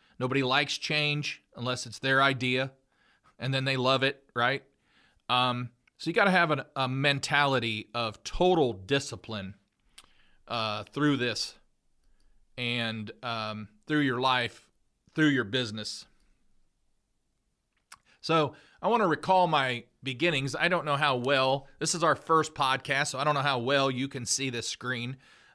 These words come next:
Um, but there's a little desk there, very small desk. Um, nineteen ninety is when this, um,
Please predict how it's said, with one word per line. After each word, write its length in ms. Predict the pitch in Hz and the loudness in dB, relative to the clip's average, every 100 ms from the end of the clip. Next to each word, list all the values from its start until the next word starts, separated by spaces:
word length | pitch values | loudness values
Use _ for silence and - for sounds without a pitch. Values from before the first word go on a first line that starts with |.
| - | -4
Um, 300 | 147 143 147 | -2 -2 -2
but 300 | 160 - - | -6 -6 -2
there's 200 | 190 180 | 0 0
a 60 | |
little 360 | 196 220 165 110 - | 2 2 0 -4 -2
desk 380 | 151 147 - | 2 2 -2
there, 320 | 120 110 107 107 | -6 -6 -6 0
very 260 | 170 143 | 2 0
small 340 | - 127 123 104 | -2 -4 -4 -4
desk. 480 | 104 104 107 - _ - - _ _ | -6 -8 -8 -12 _ -20 -20 _ _
Um, 460 | 127 131 123 123 120 _ _ - | -4 -2 -2 -6 -12 _ _ -2
nineteen 680 | 156 180 - 175 165 143 | 0 0 -2 -6 -4 -4
ninety 560 | 135 135 139 143 143 - _ - | -4 -4 -4 -6 -8 -12 _ -10
is 340 | 123 117 110 - | -8 -8 -10 -12
when 380 | 123 135 127 | -6 -4 -4
this, 320 | 127 123 - - | -6 -6 -10 -10
um, 420 | 117 113 107 101 | -8 -6 -6 -10